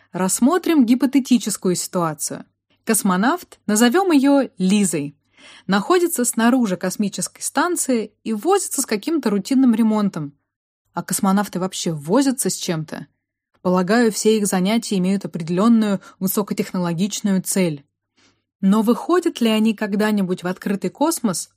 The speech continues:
просто чтобы проверить, все ли в порядке вокруг старой доброй станции? Внезапно крохотный метеорит задевает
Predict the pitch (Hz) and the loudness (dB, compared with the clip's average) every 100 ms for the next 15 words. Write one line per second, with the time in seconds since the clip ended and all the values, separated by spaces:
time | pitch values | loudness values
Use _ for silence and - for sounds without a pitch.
0 | _ 208 330 - 240 - 220 190 - 180 | _ 0 0 0 -4 -2 -2 -2 -2 -2
1 | 196 311 330 - - 220 262 262 208 196 | 0 0 -2 -4 -4 0 0 -2 -2 -2
2 | 285 - 220 202 - 175 - - 233 262 | -2 -2 -2 -2 -4 -6 -6 -2 0 2
3 | 247 214 220 214 214 - 196 180 - 160 | 0 0 0 0 -2 -2 -2 0 -4 -8
4 | 143 - _ _ - - _ 165 180 202 | -10 -14 _ _ -20 -20 _ -2 2 4
5 | 247 277 - 226 214 - 226 220 208 190 | 4 2 2 -2 -2 0 0 2 -2 -4
6 | 170 170 160 180 196 285 - - 170 196 | -4 -6 -4 -2 0 -2 -4 -8 -4 -2
7 | 214 208 233 196 - | 0 0 -2 -4 -10